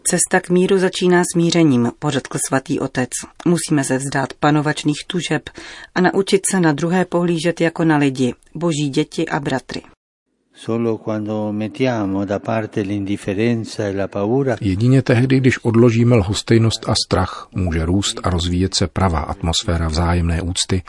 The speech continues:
Speaker 3: která posléze vede ke kultuře inkluze i spravedlivějšímu hospodářskému systému a vytváří různé příležitosti k tomu, aby se všichni lidé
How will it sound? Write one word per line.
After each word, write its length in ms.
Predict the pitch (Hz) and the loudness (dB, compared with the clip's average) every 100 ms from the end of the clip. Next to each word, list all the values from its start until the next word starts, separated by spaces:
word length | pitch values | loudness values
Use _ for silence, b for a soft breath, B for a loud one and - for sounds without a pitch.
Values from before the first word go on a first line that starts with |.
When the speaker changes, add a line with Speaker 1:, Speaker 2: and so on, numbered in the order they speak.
| B B B B | B B B B
Speaker 3:
která 260 | 104 98 | 0 2
posléze 500 | 92 101 117 117 107 | 2 0 4 4 4
vede 220 | 95 98 104 | 2 0 0
ke 120 | 98 | -2
kultuře 400 | - 98 107 98 | 0 0 2 0
inkluze 640 | 90 85 85 92 90 101 - B B B | 0 -2 0 0 2 0 0 B B B
i 100 | 107 | 0
spravedlivějšímu 920 | - 104 104 104 107 110 101 110 101 | 2 2 4 4 6 4 4 2 0
hospodářskému 760 | 95 - 104 101 98 - 98 80 | 0 -2 0 2 2 0 0 -2
systému 640 | - - - 92 92 101 - B B B | -2 -2 0 0 2 0 -4 B B B
a 80 | 95 | 0
vytváří 500 | 95 107 110 113 98 | 0 4 4 4 4
různé 400 | 101 104 104 85 | 2 2 2 0
příležitosti 720 | - 110 101 101 110 - 98 | 0 2 2 2 0 0 -6
k 80 | - | -2
tomu, 300 | 104 101 110 - | 0 2 0 -2
aby 160 | 98 98 - | 0 2 0
se 80 | |
všichni 360 | 95 117 - 87 | 0 -2 -2 -2
lidé 280 | 80 78 | -2 -2